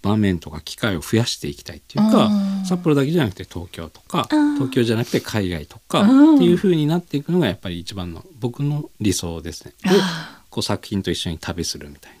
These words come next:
Speaker 1: な世界を
Speaker 2: あー。
Speaker 1: ってなっていけばいいなとは思ってます。
Speaker 2: またそうなってくると、高橋さんが旅をすることによって作品も変わってきそうですね。
Speaker 1: あ、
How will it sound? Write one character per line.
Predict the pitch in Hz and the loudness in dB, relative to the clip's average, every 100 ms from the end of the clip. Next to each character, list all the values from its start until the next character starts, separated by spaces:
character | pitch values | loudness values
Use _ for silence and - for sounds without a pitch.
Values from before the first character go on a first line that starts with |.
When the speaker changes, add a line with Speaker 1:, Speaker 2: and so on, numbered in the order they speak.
| - | -4
Speaker 1:
な | 285 | -4
世 | 302 277 240 | -2 -4 -6
界 | 80 80 | -6 -8
を | |
Speaker 2:
あ | |
ー。 | 262 | -12
Speaker 1:
っ | - - - _ - | -18 -20 -20 _ -6
て | 147 | -2
な | 139 | 0
っ | 131 | 0
て | - | -4
い | |
け | 85 - | -4 -8
ば | 78 | -8
い | 73 | -8
い | |
な | 98 107 | -8 -8
と | - | -10
は | |
思 | 69 | -16
っ | - | -20
て | _ _ | _ _
ま | - | -20
す。 | - _ _ | -20 _ _
Speaker 2:
ま | 220 226 | -6 -4
た | 254 | -4
そ | - 262 | 0 2
う | |
な | 262 | 2
っ | 262 | -2
て | 208 | -8
く | 202 | -8
る | 180 | -8
と、 | 175 175 175 | -8 -10 -8
高 | 190 202 | -6 -4
橋 | 202 | -4
さ | 196 | -4
ん | |
が | 175 | -6
旅 | 208 208 | -4 -4
を | 202 | -2
す | 196 | -4
る | 180 | -6
こ | 208 | -8
と | 202 | -6
に | 180 | -6
よ | 175 | -6
っ | |
て | - 302 | -6 -4
作 | 320 262 - 208 | -2 -2 -2 -4
品 | 208 190 190 | 0 0 4
も | 226 | 4
変 | 233 190 | 2 -4
わ | |
っ | 170 | -4
て | 160 | -8
き | - | -8
そ | 147 | -8
う | |
で | 127 | -10
す | - | -10
ね。 | |
Speaker 1:
あ、 | - | -10